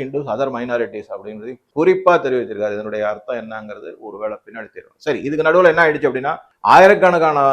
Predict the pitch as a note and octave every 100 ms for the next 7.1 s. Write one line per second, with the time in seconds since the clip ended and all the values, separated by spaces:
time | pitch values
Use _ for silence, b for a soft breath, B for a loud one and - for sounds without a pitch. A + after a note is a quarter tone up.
0 | C3 B2+ B2 C3+ - E3+ C#3+ C3+ C#3 C3+
1 | A2 A2+ A#2+ A#2+ C#3+ D#3 C#3+ C3+ C#3+ C3+
2 | B2+ C#3 C#3+ C#3 B2 G#2 G2+ G2 F#2+ _
3 | _ F#2+ G#2+ A#2 B2+ B2 A2+ G#2+ G#2+ C#3
4 | C#3 C3+ - A#2 A#2+ A#2+ A#2+ B2 A#2 G#2+
5 | G#2 A2 A#2 G#2+ G#2 G2 G2 G#2 G#2+ C3
6 | C3+ B2 A#2 A2+ A2 A2+ B2+ A2+ G#2+ G2
7 | G2